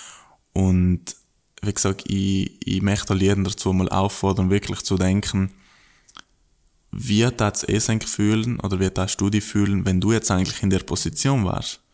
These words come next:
Und denk jetzt bitte echt einmal drüber nach. Weil Sam tat dich nicht interessieren, okay, was für Leben hab ich gehabt oder wie bin ich behandelt worden, sondern Sam hast du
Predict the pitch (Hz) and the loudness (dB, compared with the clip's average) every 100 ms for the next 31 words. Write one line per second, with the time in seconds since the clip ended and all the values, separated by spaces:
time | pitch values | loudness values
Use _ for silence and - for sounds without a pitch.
0 | _ _ - - - _ - 101 95 - | _ _ -20 -20 -20 _ 0 0 0 -4
1 | - 113 147 123 - 135 127 - - 131 | -2 0 0 -2 -2 -2 -2 -2 -2 -2
2 | - 113 110 110 110 110 113 - - - | -2 0 2 2 2 2 0 -2 -6 -18
3 | _ - - - - _ _ - 95 101 | _ -20 -20 -20 -20 _ _ -12 -2 0
4 | 95 98 95 - - _ - - 101 120 | 2 2 2 -2 -16 _ -6 -2 0 0
5 | 107 107 - 107 123 123 113 104 - 101 | -2 -2 0 0 2 0 0 2 2 2
6 | 98 92 - 101 92 123 95 113 - 107 | 2 0 0 0 0 2 2 2 0 0
7 | 104 110 123 117 117 107 - 117 120 - | 2 2 2 0 0 -2 -2 -2 -2 -2
8 | 101 92 104 107 101 101 - 107 104 117 | 0 2 0 0 -2 -2 -2 -2 0 0
9 | 117 - 110 120 135 - - - - - | -4 -2 0 0 -2 -6 -14 -14 -14 -16
10 | - - 98 92 92 82 92 104 - - | -8 -2 0 0 0 0 0 -2 -2 -2
11 | 82 | -4